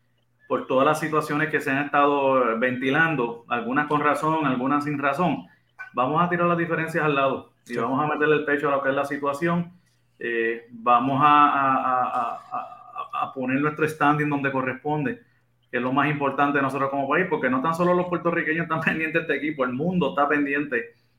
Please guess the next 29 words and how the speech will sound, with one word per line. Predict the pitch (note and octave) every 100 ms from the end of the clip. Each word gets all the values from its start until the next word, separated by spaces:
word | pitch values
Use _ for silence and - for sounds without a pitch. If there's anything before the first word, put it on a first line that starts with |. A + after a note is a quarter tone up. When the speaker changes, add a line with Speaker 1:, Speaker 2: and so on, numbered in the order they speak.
| _ _
Speaker 1:
a | A#2
este | B2 -
equipo, | C#3 E3+ G3+ E3+ -
porque | C#3 D3+
estamos | C3 B2 C#3+
hablando | D3 C#3+ D#3+ D#3
que | D3 C3 - - _ -
ha | B2+
sido | C#3 D3
el | D3
equipo | C#3 C#3+ C#3
subcampeón, | C#3+ C#3+ C#3+ C#3 C3+ D3
¿verdad? | C3+ C#3 D3+ A#2+
Eh, | A2 A#2+ G#2+ G#2+
de | A2+
tres | B2 C3+
clásicos | D3+ D3+ D3 C#3+ C3
en |
dos, | C3 E3 - _ _ _ _
y | - -
Speaker 2:
Mm. |
Speaker 1:
yo | A#2 A#2
creo | B2+ C#3
que | C#3
la | C3+
vara | C#3 D3 C#3+ C3 -
está | B2 - C3
bien | C3 D3+ D#3+
alta, | E3 D#3 C3 A#2 -